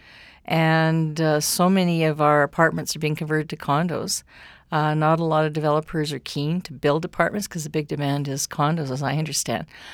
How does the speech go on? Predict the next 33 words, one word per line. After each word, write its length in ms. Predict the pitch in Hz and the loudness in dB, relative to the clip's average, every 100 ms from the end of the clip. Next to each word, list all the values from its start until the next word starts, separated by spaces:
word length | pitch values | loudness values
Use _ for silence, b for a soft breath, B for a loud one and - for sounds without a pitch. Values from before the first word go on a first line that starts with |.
| B B B | B B B
So 280 | - - 175 | 0 4 4
we 120 | 208 | 4
got 120 | 320 | 0
a 40 | 349 | 2
big 160 | 175 | 0
problem 440 | - 160 180 214 156 | 4 4 4 2 0
here 240 | 151 123 | 0 -2
because 760 | - 151 - 160 160 151 - - B B B B B | -4 -4 2 4 4 2 -2 -8 B B B B B
so 260 | - - 214 | -2 2 4
many 180 | 233 202 | 4 2
people 280 | - 185 | -2 -2
are 60 | 160 | -4
coming 380 | - 180 185 180 | -2 0 0 0
here 280 | 156 151 165 | 0 0 0
because 320 | 185 175 156 | -2 -2 -2
they 140 | 139 | -2
think 240 | 147 160 139 | -2 -4 -2
Alberta 260 | 147 156 | 0 0
is 100 | 156 | -2
the 60 | 156 | -4
place 260 | - 143 - | -4 -4 -2
to 80 | |
get 100 | 143 | -4
a 60 | 139 | -4
job. 420 | - 185 117 147 | -4 -2 0 -2
So 140 | - 139 | -4 -6
we 60 | |
have 100 | 139 | -6
people 240 | - 156 151 | -6 -10 -8
coming 240 | 147 139 | -6 -6
from 160 | 151 147 | -8 -8
Eastern 340 | 143 - 143 | -6 -6 -8
Canada. 580 | - 143 139 135 120 | -6 -4 -4 -4 -6